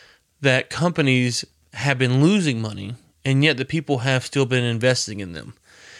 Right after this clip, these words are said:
And part of it is, Josh, if you go back and re-, remember, one of the things we talked about last year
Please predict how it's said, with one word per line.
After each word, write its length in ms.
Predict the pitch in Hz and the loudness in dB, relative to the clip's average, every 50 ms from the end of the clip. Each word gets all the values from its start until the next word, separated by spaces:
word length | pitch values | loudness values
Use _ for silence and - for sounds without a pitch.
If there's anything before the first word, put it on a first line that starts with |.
| - - | -8 -4
And 180 | - 147 143 - | -4 -4 -4 -6
part 280 | - - 269 311 320 | -6 -4 -2 0 2
of 100 | 262 151 | 2 2
it 120 | 127 117 117 | 2 0 0
is, 180 | 113 110 107 | 0 -2 -2
Josh, 320 | - - 95 101 113 113 - | -4 -6 -6 -6 -6 -8 -8
if 100 | 120 123 | -8 -6
you 60 | 123 | -4
go 100 | 160 190 | -2 0
back 200 | 196 202 185 - | 0 0 -2 -2
and 100 | 131 117 | -6 -8
re-, 260 | 110 107 107 98 - - | -6 -6 -6 -6 -8 -6
remember, 480 | - 110 113 123 127 - 87 82 - - _ - - - - - _ _ _ - | -6 -4 -4 -4 -4 -6 -8 -10 -12 -14 _ -20 -20 -20 -20 -20 _ _ _ -4
one 160 | 131 139 180 | 0 2 2
of 120 | 214 214 | 2 2
the 80 | 190 170 | 0 0
things 280 | - 160 135 131 127 117 | 0 0 2 2 0 -2
we 60 | 120 | -4
talked 220 | - 127 127 123 | -4 -6 -6 -4
about 200 | - - 110 - | -4 -6 -6 -4
last 380 | 110 120 117 123 120 - - - | -4 -2 -2 -2 -2 -4 -8 -10
year 280 | - 90 90 95 113 | -12 -12 -12 -12 -14